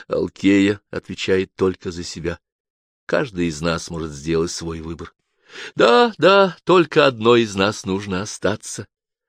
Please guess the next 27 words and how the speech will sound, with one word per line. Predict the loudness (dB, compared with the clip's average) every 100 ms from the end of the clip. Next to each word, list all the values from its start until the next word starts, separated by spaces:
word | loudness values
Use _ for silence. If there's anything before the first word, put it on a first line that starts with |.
| _
Алкея | -6 -6 -4 -4
с | -4 -6
любовью — | -8 -4 -4 -6 -14 _ _ _
улыбнулась | -8 -8 -4 -4 -4 -2
Иоанне | 0 0 -2 -6 -8
и |
Вавилонии. | -8 -8 -8 -8 -12 -16 -20 -18 -14
«Я | -2 2 4 2
старуха, | 0 2 6 6 4 4 2 0
мои | 0 0 2 -2
сестры | 2 2 2 -2 -2
молоды. | 0 0 -2 -6 -12 _ _ -20 -4
У | 0
них | 2 2
хватит | 0 4 4 2 -6
сил | -6 -4 -2 -2
устроить | -6 2 4 4 2
себе | -4 -2
новый | 2 2 2 2
дом | 4 4 2 -12 -18
по | -6 -4
уставам | -4 -2 0 2 0 0
Божьим». | 0 0 -2 -12 _ _ _ _ _ _ _ _ _ _
Глаза | -10 -6 0 2
Иоанны | 6 6 6 4 0
наполнились | -6 -8 -8 -8 -10
слезами. | -12 -10 -4 -4 -4